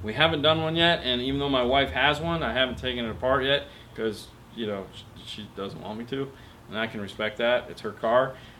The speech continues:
um, and I wouldn't let her do it to my <laughs> car. So, uh, anyways, supposedly that is a full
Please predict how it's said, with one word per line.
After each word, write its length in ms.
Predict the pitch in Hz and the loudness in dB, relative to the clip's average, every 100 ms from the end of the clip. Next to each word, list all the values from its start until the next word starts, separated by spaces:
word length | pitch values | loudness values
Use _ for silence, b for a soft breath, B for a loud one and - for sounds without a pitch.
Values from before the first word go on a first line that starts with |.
| B | B
um, 380 | 107 110 107 101 98 | 0 2 0 -2 -8
and 140 | 101 - | -10 -4
I 120 | 104 | -2
wouldn't 180 | 110 104 | -2 -2
let 120 | 104 | -6
her 60 | |
do 140 | 95 110 | -4 -6
it 120 | 104 | -6
to 60 | 98 | -4
my 160 | 101 | -4
<laughs> 120 | 120 | -2
car. 200 | 156 151 170 | 2 4 2
So, 440 | - 143 123 113 B B B | 2 2 4 0 B B B
uh, 520 | - 135 135 135 131 - | 6 12 12 12 10 8
anyways, 480 | 196 202 165 147 143 | 6 8 10 8 6
supposedly 800 | - - 175 214 240 226 226 | -4 -4 6 8 8 8 4
that 340 | 160 190 196 180 | 8 10 10 8
is 220 | 185 170 | 4 4
a 160 | 151 143 | 4 2
full 640 | - 196 196 190 170 - | 2 4 6 6 4 2